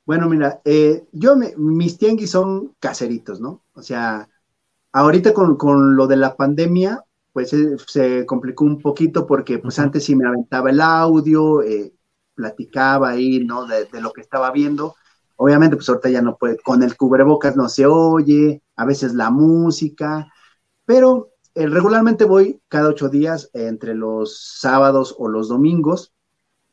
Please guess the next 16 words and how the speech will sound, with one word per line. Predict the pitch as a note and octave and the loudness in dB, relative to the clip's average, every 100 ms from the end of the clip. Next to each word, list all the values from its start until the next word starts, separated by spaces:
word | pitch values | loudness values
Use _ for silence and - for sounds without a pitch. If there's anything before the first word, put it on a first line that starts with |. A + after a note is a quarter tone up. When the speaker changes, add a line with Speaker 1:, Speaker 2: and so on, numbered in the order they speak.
| _ - | _ -12
Speaker 1:
Entonces, | D3 D3+ D#3 E3+ | -4 -2 -2 -2
pues, | E3 D3 D#3+ - | -2 -2 -4 -10
voy | B2+ D#3 F3 | -2 0 0
solo, | E3+ F#3 F3+ A#3 - _ _ _ _ _ _ _ | 2 2 4 0 -8 _ _ _ _ _ _ _
voy | C#3+ D3+ | 0 2
solo, | E3 | 2
entonces, | D#3+ D#3+ D3+ D3+ | 2 0 -4 -6
a-, | C#3+ - | -8 -8
también | C3 C3+ D3 | -4 -2 0
a | |
veces | D3 C#3+ C#3+ | 0 -2 -6
se | B2 - | -8 -8
complica | B2 C3 B2+ C3+ A#2+ | -8 -8 -6 -6 -6
un | C3+ C3 | -6 -8
poquito | A#2+ A2 F3 C#3+ | -10 -8 -4 -2
porque, | A#2+ A2 A2+ G#2+ | -2 -6 -4 -6